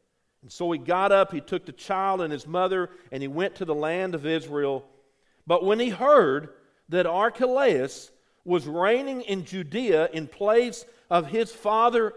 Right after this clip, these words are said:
Herod, he was afraid to go there. And having been warned in a, warned in a dream, he withdrew to the district of Galilee, and he went and he lived in a town called Nazareth.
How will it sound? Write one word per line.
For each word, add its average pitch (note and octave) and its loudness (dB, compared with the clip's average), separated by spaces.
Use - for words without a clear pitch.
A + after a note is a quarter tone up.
Herod, C#3 -2
he D4 -8
was D4 -8
afraid E3 -6
to D3+ -12
go A2 -4
there. D#2 -18
And G#2+ -14
having F#3+ -2
been F3 -2
warned A3+ 0
in G#3+ 0
a, F#3+ -4
warned A3+ -2
in F3+ -6
a D#3 -4
dream, C3 -6
he G3 -6
withdrew F#3+ 0
to F3+ -8
the E3+ -8
district E3 -8
of C#3+ -12
Galilee, G#2+ -4
and D3 -6
he C#3+ -4
went F#3+ -2
and C#3 -10
he C#3 -8
lived F#3 -2
in G#3+ -4
a G#3 -4
town D#3+ -6
called D3+ -2
Nazareth. C3+ -6